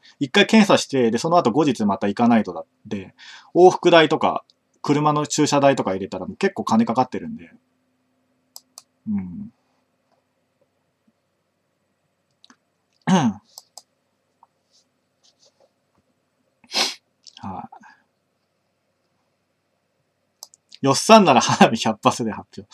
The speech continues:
あ、そういうこじり方があったのか。そういう、そういうこじり方もあったのか。うん。まあ、このような結果になりました。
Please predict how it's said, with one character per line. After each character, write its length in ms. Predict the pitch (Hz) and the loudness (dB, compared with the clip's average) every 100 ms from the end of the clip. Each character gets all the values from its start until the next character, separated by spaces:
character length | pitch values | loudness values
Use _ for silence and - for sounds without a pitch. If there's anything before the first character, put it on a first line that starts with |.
| - - - - | -18 -16 -18 -16
あ、 160 | - 95 | -10 -8
そ 260 | - 151 170 | -6 -2 -2
う 20 | |
い 40 | |
う 40 | 175 | 0
こ 140 | 160 | -2
じ 80 | 156 | 0
り 60 | 156 | 0
方 220 | - 135 | 2 2
が 80 | 90 | -2
あ 20 | |
っ 60 | |
た 100 | - 85 | -8 -18
の 60 | |
か。 140 | 85 - _ _ _ _ - | -18 -20 _ _ _ _ -4
そ 300 | - - 156 | 0 2 2
う 20 | |
い 20 | |
う、 40 | - - - - - - | 0 -10 -10 -8 -8 -10
そ 300 | - 170 170 | -2 0 2
う 40 | |
い 60 | 165 | 0
う 60 | |
こ 160 | 160 143 | -2 -4
じ 120 | 143 | -2
り 80 | 139 | -2
方 220 | 143 135 | -2 -2
も 100 | 90 | -6
あ 40 | 87 | -10
っ 40 | |
た 100 | - | -18
の 80 | - | -20
か。 200 | - - _ _ _ _ _ _ - - 233 _ _ - _ - - _ _ _ 180 185 175 170 _ _ _ _ _ _ _ _ _ _ _ _ _ _ _ _ | -20 -20 _ _ _ _ _ _ -20 -20 -20 _ _ -20 _ -20 -20 _ _ _ _ _ _ _ _ _ _ _ _ _ _ _ _ _ _ _ _ _ _ _
う 40 | - | -8
ん。 220 | 160 107 _ _ _ _ _ _ _ _ _ _ _ _ _ _ _ _ _ _ _ _ _ _ _ _ _ _ _ _ _ _ - - | -6 -8 _ _ _ _ _ _ _ _ _ _ _ _ _ _ _ _ _ _ _ _ _ _ _ _ _ _ _ _ _ _ -20 -6
ま 140 | 113 | -4
あ、 40 | 104 | -4
こ 160 | - | -2
の 80 | 123 | -2
よ 60 | 143 | 0
う 40 | |
な 120 | 147 | -2
結 160 | - 113 | -4 -4
果 120 | 135 | -2
に 60 | 127 | 0
な 80 | 123 | 0
り 100 | 143 | -2
ま 80 | |
し 100 | 147 | -4
た。 160 | 117 | -6